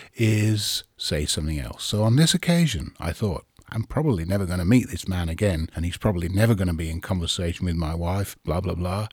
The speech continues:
I could just say, "Yes," and then carry on the conversation as though I've got children.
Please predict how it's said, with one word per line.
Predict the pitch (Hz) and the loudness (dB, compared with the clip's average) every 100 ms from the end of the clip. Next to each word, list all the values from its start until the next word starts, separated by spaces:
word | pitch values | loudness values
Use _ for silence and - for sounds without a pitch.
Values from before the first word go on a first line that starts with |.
| _ | _
I | - | -6
could | - 123 | -2 -2
just | 113 131 - | 2 4 6
say, | 131 127 127 123 - _ _ _ _ _ _ _ _ _ _ | 6 6 4 2 -4 _ _ _ _ _ _ _ _ _ _
"Yes," | 127 160 - - - - - _ _ _ _ _ _ _ _ _ _ _ | 4 4 4 0 -4 -6 -10 _ _ _ _ _ _ _ _ _ _ _
and | - 98 | -2 2
then | 101 101 | 4 2
carry | 98 104 107 | 2 2 4
on | 101 | 4
the | 98 | 2
conversation | - 98 90 104 98 98 101 - | 2 0 2 0 0 0 -2 -2
as | 107 | 0
though | 143 147 | 4 6
I've | 139 143 | 4 2
got | 139 - | 0 0
children. | - 165 104 90 | 0 0 0 -4